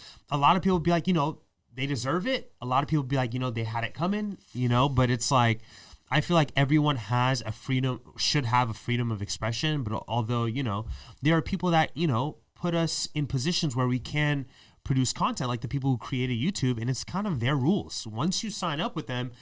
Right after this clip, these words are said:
it's like, if you break their rules, you can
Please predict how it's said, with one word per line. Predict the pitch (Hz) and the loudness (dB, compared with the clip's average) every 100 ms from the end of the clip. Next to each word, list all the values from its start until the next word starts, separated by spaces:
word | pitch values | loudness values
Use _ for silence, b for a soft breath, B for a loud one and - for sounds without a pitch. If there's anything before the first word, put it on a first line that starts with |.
| B B | B B
it's | 127 135 | -4 -2
like, | 120 - | -2 2
if | 180 185 | 2 2
you | 160 196 180 | 2 4 4
break | 110 139 160 120 | 2 2 2 4
their | 143 135 | 2 4
rules, | 123 233 135 110 139 - B B B _ _ _ _ - 117 | 2 2 2 2 0 -4 B B B _ _ _ _ -18 -4
you | 143 196 | 2 2
can | - - 180 175 165 | 0 0 2 4 0